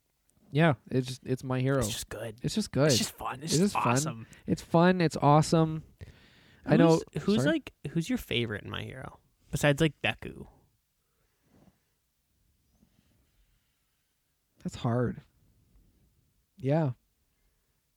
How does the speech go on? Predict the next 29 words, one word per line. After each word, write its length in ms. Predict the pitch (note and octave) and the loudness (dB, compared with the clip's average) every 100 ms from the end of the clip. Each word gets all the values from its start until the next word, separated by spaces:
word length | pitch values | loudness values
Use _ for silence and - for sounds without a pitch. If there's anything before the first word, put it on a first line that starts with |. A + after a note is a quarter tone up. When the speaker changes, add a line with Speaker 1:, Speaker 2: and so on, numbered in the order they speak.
| _ _ _ _ _ _ _ _ | _ _ _ _ _ _ _ _
Speaker 1:
I 120 | - | -4
know. 200 | C#3+ D3+ - | 0 0 -2
I, 180 | A#2+ C3 - _ _ | -2 -2 -4 _ _
can 120 | - D#3 | -4 -2
I 60 | |
pick 220 | D#3 E3 | 2 0
a 40 | E3+ | 0
tie? 420 | - D3+ D#3+ G#3 - _ _ _ _ _ _ | -4 -2 -2 -4 -10 _ _ _ _ _ _
Speaker 2:
Yeah, 160 | C4+ | -2
sure. 140 | A#3+ D4+ | -2 -2
Speaker 1:
'Cause 80 | D3+ | -2
I 60 | |
think 180 | D#3 F#3 | -2 -2
it's 140 | F3 C3+ | -4 -4
a 40 | |
tie. 420 | - D3 B2+ F#2+ - _ _ _ - - - - _ | -6 -4 -4 -6 -10 _ _ _ -20 -20 -20 -20 _
Um, 480 | - D3+ D#3 D#3 D#3 - | -2 2 4 2 -2 -4
I 120 | D3+ | -4
think, 580 | - - F#3 G3 G3+ - - - - - _ _ _ _ _ _ _ _ _ - _ | -4 0 0 0 -4 -8 -8 -12 -20 -20 _ _ _ _ _ _ _ _ _ -20 _
I 60 | |
think 180 | D3+ F3 | -2 0
it's 140 | F#3+ - | 0 -2
a 40 | |
tie 220 | - E3 | -4 -2
between 320 | D3+ - D3 D3 | -2 -2 -6 -4
All 200 | - C3 | -4 -2
Might 500 | C#3 D#3 F3+ - - - _ _ _ _ - - - - - | 0 -2 -4 -8 -16 -20 _ _ _ _ -20 -20 -20 -20 -14
and, 600 | A#2+ B2+ C3 C3 C3 C3 | -6 -2 0 2 2 2
uh, 440 | B2+ B2+ B2 A#2+ | 4 6 6 4